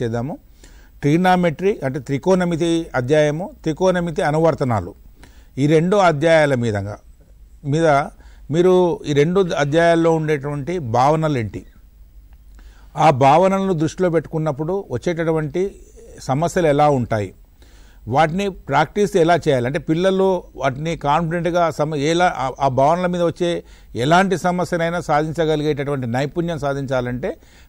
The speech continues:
పిల్లల యొక్క ప్రాక్టీస్ ఎట్లా ఉండాలి, ఆ అంశాల మీద మీరు ఎలా దృష్టి పెట్టాలనేది ఒకటి మాట్లాడండి.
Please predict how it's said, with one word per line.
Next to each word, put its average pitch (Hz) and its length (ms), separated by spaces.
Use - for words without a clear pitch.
పిల్లల 190 260
యొక్క 185 180
ప్రాక్టీస్ 160 540
ఎట్లా 156 220
ఉండాలి, 160 440
ఆ 147 200
అంశాల 165 300
మీద 151 240
మీరు 147 460
ఎలా 139 200
దృష్టి 135 300
పెట్టాలనేది 123 480
ఒకటి 117 180
మాట్లాడండి. 107 500